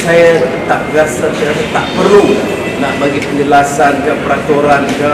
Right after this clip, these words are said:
eh, panduan, garis panduan, tak perlu. Yang perlu orang Islam jaga akidahnya,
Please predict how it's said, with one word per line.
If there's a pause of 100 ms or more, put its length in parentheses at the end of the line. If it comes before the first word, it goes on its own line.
(240)
eh, (100)
panduan, (240)
garis
panduan, (160)
tak
perlu. (440)
Yang (100)
perlu (160)
orang
Islam
jaga (140)
akidahnya,